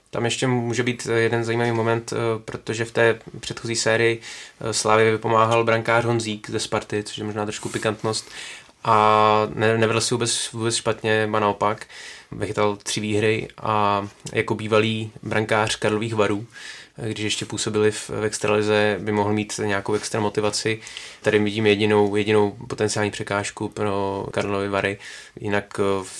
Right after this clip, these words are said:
ve prospěch Západu Čechů hovoří nejenom otázka rozpočtu, ale potom i potenciální působení v extralize ve smyslu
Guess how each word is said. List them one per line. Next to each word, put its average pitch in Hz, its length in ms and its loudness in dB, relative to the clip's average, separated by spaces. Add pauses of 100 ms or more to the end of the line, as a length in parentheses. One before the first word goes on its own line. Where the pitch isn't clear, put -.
(120)
ve 107 80 -2
prospěch - 580 -4
Západu 98 340 -2
Čechů 104 440 -4
hovoří 98 380 -2
nejenom 98 500 0
otázka 101 400 -2
rozpočtu, 104 640 -6 (520)
ale 98 200 0
potom - 260 -4
i 98 60 -2
potenciální 98 1120 -2
působení 101 300 -4
v - 60 -10
extralize 98 440 -2
ve 92 160 -8
smyslu 101 500 -2